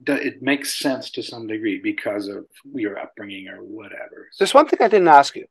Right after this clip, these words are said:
Speaker 2: is that you started playing guitar around twelve, thirteen, you said, right?
Speaker 1: Mm-hmm.
Speaker 2: Which is similar to me. Uh, now, did you continue playing sports? Were you, were, okay, tell me about your sports. Did you play sports through school leading up to that time?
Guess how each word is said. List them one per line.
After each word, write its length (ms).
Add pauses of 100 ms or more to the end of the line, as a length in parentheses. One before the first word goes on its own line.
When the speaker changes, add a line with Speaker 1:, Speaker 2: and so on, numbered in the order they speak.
(300)
Speaker 2:
is 160
that 160
you 60
started 240
playing 200
guitar 260
around 240
twelve, 280
thirteen, 340
you 100
said, 240
right? 200
Speaker 1:
Mm-hmm. 420 (100)
Speaker 2:
Which 140
is 100
similar 320
to 140
me. 200 (460)
Uh, 400 (320)
now, 300 (1080)
did 220
you 80
continue 500
playing 320
sports? 800
Were 140
you, 240
were, 200
okay, 300
tell 220
me 80
about 220
your 60
sports. 380
Did 160
you 100
play 280
sports 440
through 140
school 360
leading 260
up 100
to 80
that 160
time? 280